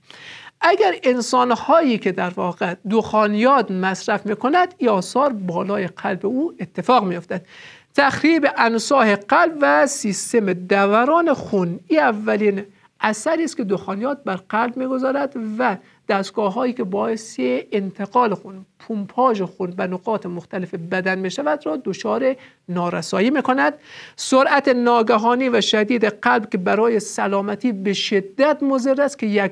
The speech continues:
باره با شدت و حدت خون پمپاژ شود، حرکت کند، به نقاط مختلف بدن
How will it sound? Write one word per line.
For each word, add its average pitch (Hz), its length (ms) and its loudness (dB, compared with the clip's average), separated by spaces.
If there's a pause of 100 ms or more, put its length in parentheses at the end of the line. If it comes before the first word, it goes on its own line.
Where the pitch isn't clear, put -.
باره 202 320 0
با 185 220 -4
شدت 196 540 -4
و 185 60 -4
حدت 208 380 -2 (320)
خون 208 320 -4
پمپاژ 233 520 -2
شود، 254 360 -4
حرکت 190 460 -6
کند، 247 360 -4
به 180 80 -6
نقاط 175 380 -8
مختلف 180 340 -8
بدن 185 400 -4